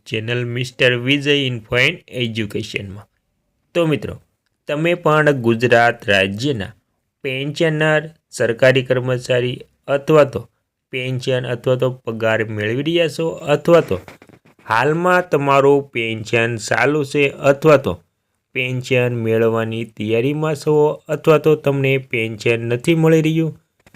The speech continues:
તો તમારા માટે આ સમાચાર ખૂબ જ ઉપયોગી થવાના છે. અને તમે સરકારી કર્મચારી છો તો તમારા પેન્શન, પગાર અને ભથ્થાને લઈ ખૂબ જ ઉપયોગી વાત કરવાની છે મિત્રો.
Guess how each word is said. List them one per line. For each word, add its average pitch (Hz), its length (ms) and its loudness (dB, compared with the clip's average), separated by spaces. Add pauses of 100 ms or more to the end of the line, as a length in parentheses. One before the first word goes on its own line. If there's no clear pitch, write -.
(200)
તો 107 300 -12 (440)
તમારા 156 380 0
માટે 160 440 0
આ 131 220 0
સમાચાર 123 680 -4
ખૂબ 117 380 -2
જ 107 140 -6
ઉપયોગી 110 580 -2 (120)
થવાના 101 440 -4
છે. - 280 -12 (120)
અને 165 300 0 (580)
તમે 156 360 -2
સરકારી 123 680 2
કર્મચારી 117 680 -2
છો 156 340 4
તો 151 240 2
તમારા 123 580 -2 (560)
પેન્શન, 151 600 -4
પગાર 127 500 0
અને 120 240 0
ભથ્થાને 113 600 0
લઈ 113 140 0
ખૂબ 127 440 0
જ 123 120 -2
ઉપયોગી 110 480 -2
વાત 104 300 0
કરવાની 110 540 -4
છે - 260 -2
મિત્રો. 98 400 -6